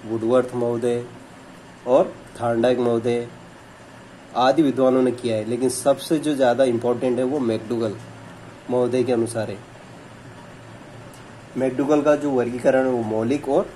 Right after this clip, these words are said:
सर्वमान्य है। इनके निश्चित शारीरिक क्रियाओं के आधार पर इन्होंने चौदह प्रकार के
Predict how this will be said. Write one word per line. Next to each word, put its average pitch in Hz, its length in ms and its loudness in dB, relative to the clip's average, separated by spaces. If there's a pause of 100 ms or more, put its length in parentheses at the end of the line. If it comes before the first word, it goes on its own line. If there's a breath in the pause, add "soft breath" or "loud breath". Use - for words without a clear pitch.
सर्वमान्य 113 680 -2
है। 98 180 -12 (3500)
इनके 151 260 2
निश्चित 135 460 2
शारीरिक 139 600 0 (1000)
क्रियाओं 139 360 4
के 143 120 0
आधार 120 440 2
पर 131 220 0
इन्होंने 131 460 0 (440)
चौदह 143 340 6
प्रकार 127 420 4
के 180 220 -2